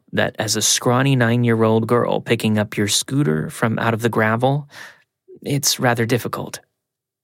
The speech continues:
Not to mention that this is exactly how your scooter manages to swing around and wreck your ankles. I saw Jade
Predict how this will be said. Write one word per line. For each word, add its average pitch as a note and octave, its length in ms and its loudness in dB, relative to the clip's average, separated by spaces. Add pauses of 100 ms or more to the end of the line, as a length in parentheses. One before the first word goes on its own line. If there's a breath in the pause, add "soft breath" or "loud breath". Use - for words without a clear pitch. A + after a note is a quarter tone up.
(360)
Not A#2 220 0
to A#2 80 0
mention A#2+ 500 0
that - 180 -6 (120)
this A#2 180 -2
is A2+ 120 -2
exactly A2+ 640 2
how G#2+ 160 2
your G#2 200 2
scooter A2 440 2
manages G#2+ 600 0
to - 240 -4 (240 loud breath)
swing C3 400 0
around A2+ 500 2 (120)
and G2+ 160 -2
wreck A#2+ 260 -2
your A2 100 0
ankles. - 520 -2 (1300)
I A#2 100 0
saw A2 320 0
Jade G#2+ 460 0